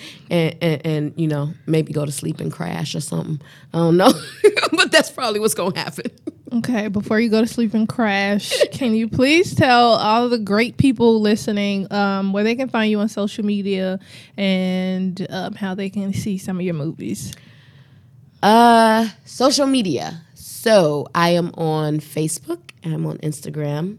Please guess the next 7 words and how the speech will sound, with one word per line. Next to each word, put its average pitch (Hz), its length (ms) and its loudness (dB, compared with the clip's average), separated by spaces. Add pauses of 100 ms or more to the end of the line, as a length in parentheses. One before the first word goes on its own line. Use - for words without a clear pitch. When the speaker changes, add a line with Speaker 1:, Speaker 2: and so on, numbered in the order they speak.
(120)
Speaker 1:
I'm - 200 -8
on 156 160 -8 (140)
Twitter. - 580 -10 (1000)
I 160 60 -10
think 190 220 -6
that's 160 260 -8
it. - 260 -10